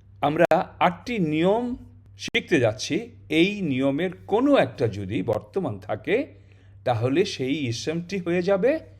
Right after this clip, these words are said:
স্ত্রীবাচক। প্রথম নিয়ম, স্ত্রীবাচক নাম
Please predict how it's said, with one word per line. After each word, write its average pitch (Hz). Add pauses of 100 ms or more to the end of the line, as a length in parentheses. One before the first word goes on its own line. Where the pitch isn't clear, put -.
(160)
স্ত্রীবাচক। 107 (640)
প্রথম 233
নিয়ম, 98 (420)
স্ত্রীবাচক 160
নাম 110